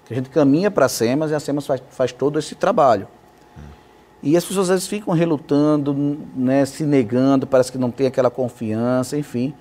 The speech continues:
Mas é bom lembrar que a Defesa Civil tem o seu poder de polícia e que isso jamais será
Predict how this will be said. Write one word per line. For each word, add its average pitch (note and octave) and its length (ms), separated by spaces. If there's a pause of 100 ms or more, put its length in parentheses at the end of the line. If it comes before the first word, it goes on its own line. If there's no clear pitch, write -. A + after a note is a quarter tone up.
(440)
Mas B2 100
é D3 60
bom F3 100
lembrar D3 320
que E3+ 60
a D#3+ 40
Defesa C#3+ 340
Civil C3+ 200
tem C#3+ 100
o C3+ 40
seu D3+ 120
poder C3+ 220
de C#3 60
polícia C#3 480 (760)
e A#2+ 100
que C3+ 380
isso A#2+ 240
jamais D#3 540
será C3+ 880